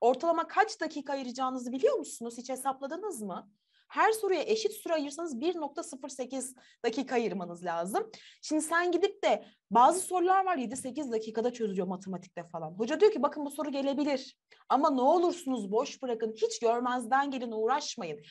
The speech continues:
Çünkü ben senelerin öğretmeniyim, ben bunu altı dakikada çözüyorum." Sizin en iyiniz ortalama olarak bir matematikçi ol-, değilse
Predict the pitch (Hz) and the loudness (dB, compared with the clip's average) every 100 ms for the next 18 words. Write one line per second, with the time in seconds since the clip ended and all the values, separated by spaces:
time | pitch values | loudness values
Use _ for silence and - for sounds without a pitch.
0 | - - 381 349 285 370 381 311 285 294 | -20 -2 2 4 6 4 4 0 0 2
1 | 415 330 277 262 247 240 220 277 359 302 | 4 4 2 -4 -4 -4 0 0 0 -2
2 | 247 214 220 285 277 277 247 302 339 320 | 0 0 -2 -6 -6 -6 -4 -4 -4 -4
3 | 320 320 320 320 _ - _ - 359 403 | -2 -2 -2 -6 _ -20 _ -2 2 2
4 | 403 - 349 427 349 247 269 - - _ | 2 2 6 8 8 2 -2 -8 -18 _
5 | _ _ _ - 226 240 254 247 320 262 | _ _ _ 2 4 4 4 4 4 4
6 | 247 226 220 233 233 - 233 208 208 226 | 0 -2 -2 -4 -6 -6 -2 -2 2 2
7 | 262 262 - 202 | 2 -2 -4 -4